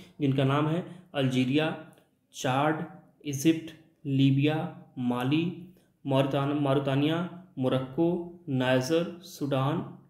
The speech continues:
ट्यूनीशिया and western सहारा। तो ये जो countries हैं इनसे ये सहारा वाला part, सारे, सारा रेगिस्तान का part लगा हुआ है। ओके, और ये जो पूरा सहारा रीजन है ये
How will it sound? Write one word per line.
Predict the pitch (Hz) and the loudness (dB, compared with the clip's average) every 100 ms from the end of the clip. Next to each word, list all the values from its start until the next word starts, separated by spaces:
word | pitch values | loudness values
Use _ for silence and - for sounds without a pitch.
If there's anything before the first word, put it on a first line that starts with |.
| _ | _
ट्यूनीशिया | 139 131 143 139 160 160 175 - - - | 0 2 2 0 -2 -2 -6 -12 -20 -6
and | 156 190 151 | -2 0 2
western | 135 - 175 | 0 0 -4
सहारा। | 180 139 113 110 110 - - _ _ | -2 -4 -6 -10 -14 -18 -20 _ _
तो | 156 | -6
ये | 143 196 | 2 2
जो | 196 180 180 180 - - - | 2 2 4 4 0 -6 -4
countries | 151 143 170 175 | -2 0 2 2
हैं | 185 - | 0 2
इनसे | 147 143 - 180 - - - - | 0 0 0 -2 -4 -12 -16 -6
ये | 139 | -4
सहारा | - 120 123 135 | -2 -2 0 0
वाला | 127 135 | 0 -2
part, | 135 165 - - - _ _ | -2 -2 -4 -10 -20 _ _
सारे, | - 127 135 143 143 | -10 -4 -2 -2 -4
सारा | 143 135 | -4 -2
रेगिस्तान | 135 131 131 131 | -2 -4 -6 -6
का | 127 | -6
part | 123 196 - | -2 -2 -2
लगा | 127 123 | -4 -4
हुआ | 113 117 | -6 -8
है। | 110 - 139 | -10 -12 -8
ओके, | 226 269 - - _ _ _ _ _ | -6 -6 -10 -20 _ _ _ _ _
और | 135 156 | 4 4
ये | 156 180 208 - - | 6 4 4 0 -8
जो | 139 156 170 180 175 - | 0 4 6 4 0 -4
पूरा | 165 170 | 0 0
सहारा | 180 156 156 170 | 2 0 2 2
रीजन | 156 160 170 | 2 2 2
है | 175 | 4
ये | 175 | 2